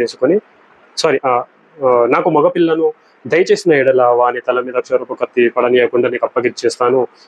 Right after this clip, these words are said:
అని అంటుంది. So, దయచేసి ఇందులోంచి మనము, మరి ఈ రోజుల్లో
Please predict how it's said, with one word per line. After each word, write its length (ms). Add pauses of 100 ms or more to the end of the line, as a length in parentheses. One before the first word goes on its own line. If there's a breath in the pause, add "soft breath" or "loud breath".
(120)
అని 100
అంటుంది. 400 (800)
So, 100
దయచేసి 420
ఇందులోంచి 420
మనము, 320 (560)
మరి 340
ఈ 20
రోజుల్లో 520